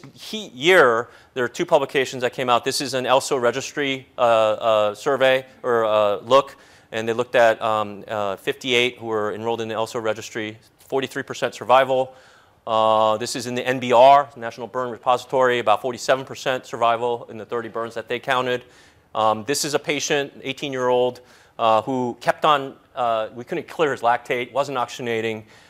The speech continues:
uh, so we s-, inserted a second cannula to double ecmo. Uh, unfortunately, he didn't survive, but, uh, we, we tried to keep him alive as much as we could. Young guy, too bad.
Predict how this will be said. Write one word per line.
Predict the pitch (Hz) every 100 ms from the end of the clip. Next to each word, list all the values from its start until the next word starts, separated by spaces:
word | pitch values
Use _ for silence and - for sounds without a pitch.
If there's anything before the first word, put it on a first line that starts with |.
| _
uh, | 113 110
so | 117
we | 117 113
s-, | - - _ -
inserted | 143 - 135 113
a |
second | 107 156 - 123
cannula | 123 113 110 104 98 - _ - -
to | 107
double | 104 113 107 104
ecmo. | - 101 95 90 _ -
Uh, | 98 95 87 85 - 110 107 95 -
unfortunately, | 110 104 135 135 107
he | 107
didn't | 107 98
survive, | 98 95 92 87
but, | 95 90 -
uh, | 98 87 - _ _ _
we, | 107 101 95
we | 113 107 95 _ _
tried | 131 104
to |
keep | 113 104
him | 98
alive | 95 95 92
as | 85
much | 90 87
as | 92
we | 87 -
could. | 90 95 _ _ _ -
Young | 104 104
guy, | 87 85 _ _ _ _ _
too | 110
bad. | 92